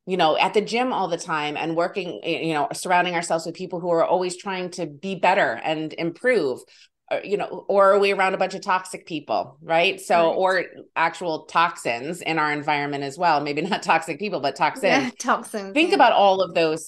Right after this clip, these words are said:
Speaker 1: things, right? So if you are feeling down and out, there are some things. The first thing is, don't be afraid to ask for help. Ask for
Speaker 2: Absolutely.
Speaker 1: support.
Speaker 2: Mm-hmm.
Speaker 1: And there are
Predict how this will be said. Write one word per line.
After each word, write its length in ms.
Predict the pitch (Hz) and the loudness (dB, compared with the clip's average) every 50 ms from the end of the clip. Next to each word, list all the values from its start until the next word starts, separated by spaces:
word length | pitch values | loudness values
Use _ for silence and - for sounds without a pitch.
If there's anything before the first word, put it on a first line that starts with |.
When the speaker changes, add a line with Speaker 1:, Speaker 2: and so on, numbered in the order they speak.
| - - | -6 -2
Speaker 1:
things, 560 | 311 370 339 269 185 160 151 151 165 170 165 | 2 2 4 4 2 2 0 -2 -4 -6 -4
right? 440 | 180 190 180 196 226 262 240 - - _ _ _ _ _ _ _ - | 0 2 2 4 2 0 -2 -6 -12 _ _ _ _ _ _ _ -12
So 560 | - - 262 240 240 233 233 226 - - - - | 0 4 6 6 6 6 4 2 0 -2 -4 -2
if 220 | 269 339 359 - | -2 0 0 0
you 200 | 311 294 277 - - | -4 -4 -4 -2 2
are 280 | 202 214 214 226 226 | 6 6 6 6 4
feeling 720 | 214 - - - 226 208 185 170 165 156 147 170 185 202 - - | -2 -8 -14 -8 -4 -2 -2 0 0 -2 -4 -4 -8 -12 -12 -12
down 380 | - 196 180 170 165 160 156 156 | -4 0 2 2 2 2 2 0
and 160 | 151 151 - - | -4 -6 -6 -4
out, 380 | 123 120 120 131 156 175 - _ _ _ _ _ _ _ _ _ _ _ _ _ - | -4 -2 0 -2 -2 -4 -8 _ _ _ _ _ _ _ _ _ _ _ _ _ -4
there 240 | 180 175 175 175 - | 0 2 2 4 6
are 200 | 185 190 214 214 | 6 6 4 4
some 240 | - - 202 190 185 | 0 -2 -4 -4 -4
things. 240 | 175 160 160 165 | -4 -6 -4 -2
The 80 | 180 165 | -4 -4
first 320 | - - 220 233 226 - | 0 0 0 0 0 0
thing 220 | - 208 202 196 185 | 0 0 0 0 -2
is, 520 | - 175 175 170 165 165 160 156 - - _ _ _ - - | -2 0 2 2 2 2 0 -2 -8 -18 _ _ _ -12 -2
don't 240 | - 180 175 175 | 2 2 2 2
be 100 | 180 165 | 0 -2
afraid 360 | 165 160 - 170 151 143 139 - | -2 -2 -2 -2 -2 -2 -2 -4
to 120 | - - | -2 -2
ask 260 | 127 131 - - - - | -2 -2 -4 -8 -14 -14
for 100 | 151 135 | -12 -8
help. 360 | - - 95 78 - - _ _ _ _ - | -4 -4 -4 -4 -4 -12 _ _ _ _ -4
Ask 320 | - 151 151 147 - - - | -2 -2 -2 -2 -6 -8 -4
for 80 | 262 | -2
Speaker 2:
Absolutely. 320 | 247 220 - - 220 190 180 | -2 -2 -2 -8 -6 -6 -6
Speaker 1:
support. 320 | - 165 170 170 - - _ _ - - - - | -6 -6 -6 -8 -10 -18 _ _ -20 -20 -18 -14
Speaker 2:
Mm-hmm. 120 | 214 214 - | -8 -2 0
Speaker 1:
And 380 | 165 160 160 160 160 156 - - | 2 2 2 0 -2 -6 -8 -6
there 340 | 160 170 160 165 165 - - | -2 0 2 2 2 4 4
are 320 | 160 156 151 151 143 - | 4 4 4 2 0 -4